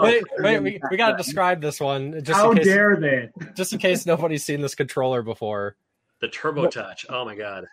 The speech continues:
Speaker 2: But yeah, they, uh, they handed it to me, and they're like, "Play this." And we fi-, I finally beat it. I'm like, "Who I see about getting the last five hours of my life back?"
Speaker 1: <laughs> So, so l-, let's specifically check out that touchpad, which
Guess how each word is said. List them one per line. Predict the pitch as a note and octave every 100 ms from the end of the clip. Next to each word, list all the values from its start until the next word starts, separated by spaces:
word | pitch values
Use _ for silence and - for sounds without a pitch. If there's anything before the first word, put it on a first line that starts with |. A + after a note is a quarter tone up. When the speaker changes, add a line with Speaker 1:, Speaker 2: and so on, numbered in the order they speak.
| _ _ - D3 F#3+
Speaker 2:
But | E3+ F#3
yeah, | G3+ D3+
they, | F3 A3
uh, | A3 G#3 F#3+ - _ _ -
they | E3+
handed | F#3+ A#3+ C4+
it | B3
to | A#3+
me, | A3 G#3+ _ -
and | D#3+
they're | F3+
like, | F3 D3
"Play | G#3+ G3+
this." | C#3 C3 _ - D#3+
And | D3+ D3 _ _
we | D#3+ D#3+
fi-, | - -
I | F#3 -
finally | C4 C#4+ G#3+
beat | A3 A3+
it. |
I'm | G3+
like, | G3 F3
"Who | D3+ C4+
I | C#4
see | G#3 B3
about | A#3 G3+ E3
getting | G#3
the | F3
last | F3+ F#3+ -
five | A3 G3+ F#3+
hours | F#3 F3+ D#3+
of | E3
my | D3+
life | E3+ E3
back?" | B2+ A#2 - G3+ - - -
Speaker 1:
<laughs> | A3+ - B3 - - - A#3+ - - G#3
So, | G#3 G3+ E3
so | G3+ F#3+
l-, | G3+ F#3
let's | G3+ -
specifically | - G#3 A3 G3 F#3+ F3+
check | - F3
out | D#3+ D3+
that | A#2+ A2+
touchpad, | - D#3 - B2 G#2+ G2+ G#2+
which | A#2 -